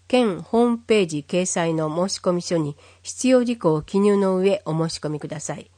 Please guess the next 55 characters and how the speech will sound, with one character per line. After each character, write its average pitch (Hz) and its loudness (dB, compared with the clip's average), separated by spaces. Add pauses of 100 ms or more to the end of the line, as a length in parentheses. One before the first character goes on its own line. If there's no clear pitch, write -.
(580)
県 233 2
ホ 240 4
ー - 6
ム 233 2
ペ 226 4
ー 208 2
ジ 147 -2
の 147 -2
キ 226 2
ュ 233 6
ー 226 6
ア - 4
ー 208 2
ル 202 -2
コ 214 0
ー 190 2
ド 151 -4
が 160 -4
掲 165 -2
載 156 -4
さ 151 -8
れ 143 -10
て 147 -12
い 143 -10
ま 143 -10
す。 - -12 (720)
問 233 4
い 226 4
合 214 2
わ 196 0
せ、 180 2 (100)
県 202 0
環 240 2
境 226 2
生 208 0
活 202 -4
部 156 -6
生 214 -2
活 196 -4
衛 170 0
生 160 -4
課。 - -12 (440)
電 202 2
話、 180 0
零 226 2
八 226 -6
三 160 -4
九 240 0
三 226 0
三 160 -2
の 151 -4
二 196 0
九 185 -2
七 151 -6
四。 151 -8